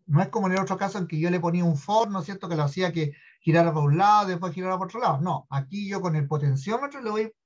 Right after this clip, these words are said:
poniendo las posiciones. Esto es, ubicarlo a una posición entre cero y ciento ochenta grados. Si el ángulo escogido por el potenciómetro es igual o inferior a noventa, el led verde estará encendido.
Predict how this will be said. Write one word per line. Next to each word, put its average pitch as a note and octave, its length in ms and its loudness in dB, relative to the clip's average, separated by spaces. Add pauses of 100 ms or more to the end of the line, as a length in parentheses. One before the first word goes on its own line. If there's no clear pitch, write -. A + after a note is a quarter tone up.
poniendo F3+ 380 0
las F#3 160 -4
posiciones. F3+ 680 2 (600)
Esto F#3+ 260 4
es, D#3+ 180 4
ubicarlo F3+ 640 6
a E3 140 4
una E3+ 240 4
posición E3 420 -2
entre A#2+ 540 -4
cero G3+ 360 -4
y D3 120 -2
ciento E3+ 320 0
ochenta F3+ 340 -2
grados. D#3+ 320 4 (560)
Si F3+ 160 2
el G3 80 6
ángulo D#4 380 0
escogido E3+ 580 -4
por C#3 160 2
el C#3 140 4
potenciómetro C#3 760 0
es D3 200 -4
igual D3 440 -2
o B2+ 120 -6
inferior B2 680 0
a D#4+ 60 0
noventa, F#3 800 2 (320)
el C#3 240 4
led E3 240 4
verde G#3+ 480 -4
estará B2+ 300 -2
encendido. G#3+ 760 -2